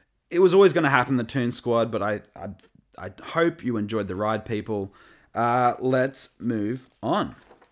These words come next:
That, I hope you enjoyed that segment. Now we're gonna do, oh, I just bumped the mic. I'm definitely not gonna edit that out. Um,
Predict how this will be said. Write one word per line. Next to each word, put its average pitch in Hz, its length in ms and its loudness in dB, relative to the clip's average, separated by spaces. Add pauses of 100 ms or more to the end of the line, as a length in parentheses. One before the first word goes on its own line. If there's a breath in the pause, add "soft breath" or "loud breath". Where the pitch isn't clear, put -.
(140)
That, 131 300 0
I 113 80 -4
hope 139 220 -2
you 160 60 0
enjoyed 143 200 2
that 131 140 0
segment. 117 560 -4
Now 123 160 0
we're 156 80 0
gonna 160 160 -2
do, 120 440 -4
oh, 190 120 -8
I 113 60 -6
just 110 180 -12
bumped 120 200 -8
the 87 60 -12
mic. 95 580 -12
I'm - 720 -16
definitely 104 460 -8
not 98 200 -8
gonna 104 160 -8
edit 95 240 -10
that 82 180 -10
out. 67 340 -12 (560 loud breath)
Um, 123 760 0